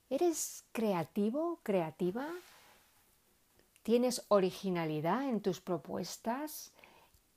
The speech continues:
¿Ideas disruptivas, que se suele decir? La verdad es que este tema de la creatividad ahora mismo, en tiempos en los que se habla mucho del talento, la creatividad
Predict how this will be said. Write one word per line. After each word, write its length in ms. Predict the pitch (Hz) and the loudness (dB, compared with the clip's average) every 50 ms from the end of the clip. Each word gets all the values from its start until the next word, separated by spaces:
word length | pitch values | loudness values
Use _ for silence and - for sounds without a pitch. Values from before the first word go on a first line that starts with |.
| _ _ - | _ _ 0
¿Ideas 600 | 196 190 185 170 196 208 208 196 185 170 151 156 | 4 4 6 6 8 8 8 6 4 2 2 2
disruptivas, 960 | 175 185 185 156 160 156 170 165 151 - _ - 208 247 277 330 370 370 - - | 4 4 4 4 2 -2 -2 -2 -2 -4 _ 0 0 2 2 -2 -4 -6 -8 -8
que 180 | - 208 180 | -4 -4 -4
se 180 | 170 - 190 165 | -4 -2 -6 -6
suele 300 | - - 180 170 170 170 | -4 -2 0 0 2 0
decir? 500 | 165 160 151 - - 196 254 320 370 - - _ _ _ _ _ _ _ - - - - - - - - - - - _ - | 0 -2 -4 -4 -2 -2 0 0 -2 -4 -6 _ _ _ _ _ _ _ -20 -20 -20 -20 -20 -20 -20 -20 -20 -20 -20 _ -2
La 160 | - 185 180 | 2 4 4
verdad 400 | 175 175 170 208 247 285 311 - - | 6 6 4 4 2 2 0 -4 -6
es 240 | - - 208 208 - | 0 0 0 0 0
que 360 | - - 233 233 233 226 - - | -4 -2 2 2 4 2 2 0
este 240 | 196 - - 196 175 | -4 -4 -2 -2 -2
tema 300 | - 220 247 285 311 302 | 0 0 0 2 2 2
de 100 | 269 233 | 2 4
la 160 | 208 190 - | 4 2 2
creatividad 840 | - 196 180 170 156 - 165 156 151 151 151 160 175 202 220 226 - - _ - | 2 0 2 2 2 0 0 0 0 0 0 0 0 -2 -4 -6 -10 -14 _ -4
ahora 400 | - 175 160 160 160 160 151 151 | 0 0 0 0 0 -2 -2 0
mismo, 500 | 165 214 269 254 214 196 180 170 170 196 - - - - - | 0 0 0 0 0 -2 -2 -2 -2 -6 -10 -18 -20 -20 -8
en 280 | - 180 170 165 165 147 | -2 0 0 0 0 0
tiempos 500 | - 214 247 262 254 - 190 170 156 - | 2 2 2 2 0 -2 -2 -2 -2 -2
en 140 | 180 170 165 | -4 -4 -4
los 160 | 165 151 - | -4 -6 -8
que 240 | - - 175 160 - | -6 -4 -4 -4 -4
se 240 | - - - - 170 | -8 -10 -4 0 2
habla 380 | 165 185 240 269 254 226 185 170 | 2 2 2 2 2 2 2 2
mucho 520 | 175 190 226 233 - - 185 160 151 - - | 2 0 0 0 -2 -4 -6 -6 -6 -6 -8
del 360 | 165 156 170 170 175 202 196 | -8 -2 0 0 0 0 -2
talento, 640 | - 170 - 185 190 202 202 185 - 175 160 160 175 - - - - - - - - - | -4 -6 -4 -2 0 0 0 -2 -2 -2 -4 -4 -6 -8 -20 -20 -20 -20 -20 -12 -2 2
la 160 | 208 233 240 | 2 2 4
creatividad 720 | - 269 262 233 - 226 208 202 185 185 190 202 214 - | 2 0 -2 2 2 4 4 6 6 4 4 2 -2 -4